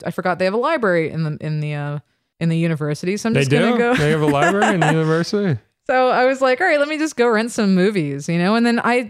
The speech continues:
Speaker 1: started, I think I asked my mom initially, I was like, "Hey, give me a list of movies to watch," you know, like, 'cause I realized, "Oh shit, there's a massive, uh, collection they have here, obviously." And I wasn't even a film major. I was a history major, but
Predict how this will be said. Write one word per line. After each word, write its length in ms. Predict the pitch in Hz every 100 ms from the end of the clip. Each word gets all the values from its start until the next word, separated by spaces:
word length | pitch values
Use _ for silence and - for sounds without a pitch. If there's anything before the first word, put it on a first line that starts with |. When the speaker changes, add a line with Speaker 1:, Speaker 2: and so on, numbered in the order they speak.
| -
Speaker 1:
started, 560 | - - 262 294 226 -
I 100 | 208
think 160 | 240 311
I 60 | 233
asked 220 | 214 -
my 120 | 202
mom 480 | 170 165 190 175 160
initially, 480 | 175 175 - 175 160
I 60 |
was 180 | 160 156
like, 120 | 165
"Hey, 120 | 196
give 160 | 185 190
me 80 | 202
a 60 | 180
list 200 | 165 -
of 60 | 156
movies 360 | 156 156 151
to 120 | - 135
watch," 360 | 131 127 -
you 80 | 156
know, 140 | 156
like, 160 | 156 151
'cause 140 | 175
I 60 | 190
realized, 360 | 196 226 196 254
"Oh 60 |
shit, 260 | 262 311 -
there's 220 | 226 240
a 100 | 160 _ -
massive, 800 | 160 170 180 - 151 143 143 _ _ -
uh, 140 | 160 147
collection 480 | 165 202 - 233
they 140 | 185 175
have 220 | 175 165
here, 300 | 175 165 160
obviously." 600 | 151 202 165 - 165 160
And 100 | 180
I 100 | 254
wasn't 260 | 247 220 220
even 180 | 208
a 60 | 180
film 220 | - 208
major. 440 | 185 170 170 165 160
I 80 |
was 180 | 165 156
a 80 | 156
history 340 | 170 185 160
major, 540 | 151 147 147 151 147 151 _ _ _ 156
but 260 | 156 151